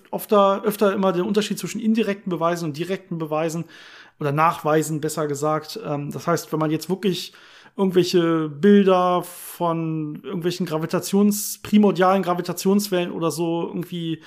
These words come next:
hat und damit, äh, untersuchen kann, wann welche Sachen mit welchen Raten gebildet wurden. Und das deutet ganz klar auf diese Anwesenheit von Monopolen hin. Dann wäre das ein richtig guter indirekter Nachweis.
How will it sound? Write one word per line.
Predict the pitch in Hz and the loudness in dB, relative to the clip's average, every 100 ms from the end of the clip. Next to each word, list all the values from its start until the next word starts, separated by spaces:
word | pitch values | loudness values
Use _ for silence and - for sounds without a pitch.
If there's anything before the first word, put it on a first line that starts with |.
| - - - - | -20 -20 -20 -20
hat | - - 180 - | -10 -6 -6 -6
und | 165 156 | -6 -2
damit, | 151 170 170 - - - | 0 0 -2 -6 -18 -12
äh, | 185 | -8
untersuchen | 190 185 165 160 196 185 | -8 -4 -4 -2 -4 -4
kann, | 170 170 170 | -4 -4 -4
wann | 151 170 170 147 | -2 -2 -2 0
welche | 160 160 175 160 156 151 151 175 | 0 0 -2 2 2 2 2 0
Sachen | 170 175 190 165 | -4 -2 -2 -2
mit | 185 156 | -8 -4
welchen | 170 170 | -4 -2
Raten | 151 156 160 | 0 -2 0
gebildet | 160 156 202 214 | -2 2 2 2
wurden. | 185 196 196 196 190 | 0 0 0 -4 -4
Und | 175 165 | -4 -4
das | 151 - _ | -6 -10 _
deutet | 165 165 175 165 | -2 -2 -2 -4
ganz | 175 202 202 | 0 0 -2
klar | - 180 185 | 0 2 2
auf | 175 | -2
diese | - 160 160 151 - - - | -6 -4 -2 -2 -6 -20 -14
Anwesenheit | - 175 170 160 | -8 -4 -2 -4
von | - 156 | -2 0
Monopolen | 180 190 185 151 | 2 0 0 -4
hin. | 139 156 165 - - | -4 -4 -6 -12 -14
Dann | - 151 | -6 0
wäre | 165 | 2
das | 180 - | 2 -2
ein | 156 151 | -2 0
richtig | 180 190 214 - _ | -2 -2 -4 -6 _
guter | 185 214 214 185 - | -4 -2 -2 -2 2
indirekter | 202 196 156 165 - | 4 4 0 -4 -6
Nachweis. | 139 143 160 - 147 156 - | -4 -2 -4 -4 -6 -8 -10